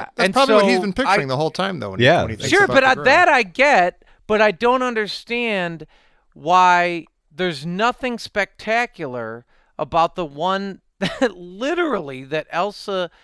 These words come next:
Speaker 2: grabs just closest to her elbow. It looks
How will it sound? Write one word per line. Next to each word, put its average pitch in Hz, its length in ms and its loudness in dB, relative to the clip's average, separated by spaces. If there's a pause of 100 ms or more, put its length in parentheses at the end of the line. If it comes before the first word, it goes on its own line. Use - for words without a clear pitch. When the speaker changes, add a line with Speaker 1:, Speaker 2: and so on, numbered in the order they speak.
(180)
Speaker 2:
grabs 180 680 0
just - 380 -8 (180)
closest 247 680 -4
to 233 140 -8
her 214 240 -2
elbow. 196 640 -4
It 214 220 -2
looks 240 420 -4